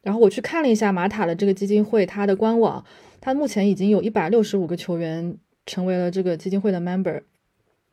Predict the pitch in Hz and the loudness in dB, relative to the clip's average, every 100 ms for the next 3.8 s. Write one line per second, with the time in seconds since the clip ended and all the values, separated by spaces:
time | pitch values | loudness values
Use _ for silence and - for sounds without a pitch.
0 | _ _ 190 190 202 208 196 190 190 175 | _ _ -4 2 2 4 2 2 -2 -4
1 | - 180 165 175 190 190 196 190 185 175 | -6 -6 -6 -4 -2 0 0 0 -2 -2
2 | 175 190 165 196 196 185 170 170 175 170 | -2 -2 -2 -2 -2 -2 -6 -6 -6 -8
3 | 190 240 208 170 180 185 196 | -4 -2 -2 -2 -4 0 0